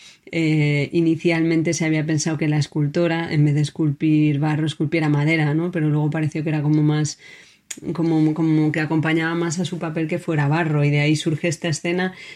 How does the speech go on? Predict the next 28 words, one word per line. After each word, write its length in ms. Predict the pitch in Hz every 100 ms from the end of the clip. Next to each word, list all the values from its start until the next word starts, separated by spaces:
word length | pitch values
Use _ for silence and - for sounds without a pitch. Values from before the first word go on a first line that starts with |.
| -
que 120 | 170
termina 360 | 175 165 170 185
sustituyendo 600 | 180 185 175 170 165 180
una 140 | 180
escena 320 | 160 165 156 151
erótica 560 | 156 156 151 151 147
que 100 | 147
está 220 | 139 160
grabada 340 | 156 156 165 180
y 60 |
nunca, 440 | 160 156 147 139 135 _ - - -
nunca 340 | 156 160 151 139
se, 520 | 151 143 139 139 -
se 200 | 156 156
mostró, 540 | 143 135 - 202 196
¿no? 180 | 156 202 _ - - _
Porque 260 | 160 147 156
no 80 | 156
hizo 160 | 156
falta. 460 | 143 196 175 147 - - _
Entonces, 840 | 160 156 156 147 165 160 160 156 147
bueno, 260 | 160 156
este, 480 | 156 151 165 165 -
este 240 | - 170
barro, 400 | 156 175 160 160
este 240 | 156 - 156
mancharse, 720 | 151 151 151 170 147 - 151
este, 500 | 147 - 160 156